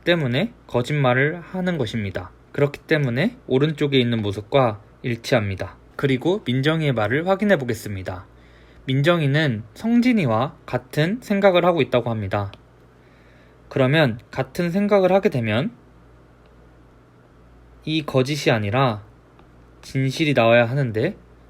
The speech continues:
진실이 아니기 때문에 삼 번의 보기는 틀렸습니다. 보기 사 번을 확인해 보겠습니다. 보기 사 번은 민정이가 진실을 말하고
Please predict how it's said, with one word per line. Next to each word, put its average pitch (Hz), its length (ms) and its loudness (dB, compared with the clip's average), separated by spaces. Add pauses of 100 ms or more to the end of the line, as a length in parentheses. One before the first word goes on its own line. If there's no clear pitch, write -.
(160)
진실이 131 420 0
아니기 117 360 -2
때문에 139 480 0 (240)
삼 226 260 0
번의 226 240 4
보기는 120 460 -4
틀렸습니다. 156 720 -4 (180)
보기 151 280 0
사 139 180 -2
번을 135 280 0
확인해 175 280 -2
보겠습니다. 107 800 -4 (600)
보기 139 300 0
사 131 180 0
번은 143 420 2
민정이가 131 560 0
진실을 127 500 0
말하고 104 500 -2